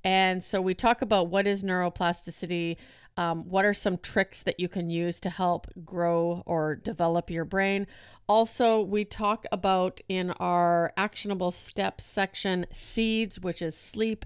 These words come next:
exercise, education, diet, stress. You know, what are some things that you could do each and every day to improve those areas that will actually help with neuroplasticity? And then Lindsay gets into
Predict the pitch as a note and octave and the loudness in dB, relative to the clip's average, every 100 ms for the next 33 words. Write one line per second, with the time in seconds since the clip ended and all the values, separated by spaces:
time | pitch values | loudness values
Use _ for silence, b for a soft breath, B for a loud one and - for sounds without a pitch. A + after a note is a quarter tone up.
0 | - G#3 - G3+ - F#3 F3 - G3 F#3 | -10 -10 -8 -6 0 2 2 0 -4 -4
1 | F3+ G3 F#3 - E3+ F3+ F3 F3 - - | -6 -2 -2 -4 -4 0 2 2 0 -8
2 | - G#3+ G#3 G#3+ - B B B B - | -6 0 0 0 -8 B B B B -8
3 | F#3+ F#3 F3+ E3+ F#3+ G#3 A3 G#3+ G3+ G3+ | -2 0 0 0 2 2 2 -2 0 0
4 | G3 F#3+ - E3+ E3 - F#3+ F#3+ G3 G3 | 0 -2 -6 -8 -10 -2 -2 -2 -6 -4
5 | G#3+ G3 F#3 F3 F3+ F3 - F3 D#3+ - | -2 -2 -2 0 2 2 0 -4 -4 -6
6 | F3+ F3 F3 E3+ - F#3+ F#3 F#3 F#3+ F#3 | -6 -2 -2 -2 -4 -4 -2 0 -2 0
7 | E3 E3 D#3+ D#3 E3 - E3+ D#3+ - A3 | -2 0 -4 -4 -4 -6 -4 -6 0 2
8 | B3 - - b b b - G#3 - G3+ | 2 -2 -14 b b b -2 -2 -2 -2
9 | G3+ F#3+ G#3 G3+ - - G3+ G3+ F#3+ F3 | 0 2 2 2 -2 -4 0 0 0 -2
10 | F3 F3 F3 F3 B B B F#3 G#3+ A3+ | 0 0 -2 -4 B B B 0 2 2
11 | A#3 F3+ F#3+ F#3+ - F#3 F#3 F3+ - F3+ | 0 2 0 0 -2 -2 -2 -4 -2 0
12 | E3+ E3 | 0 0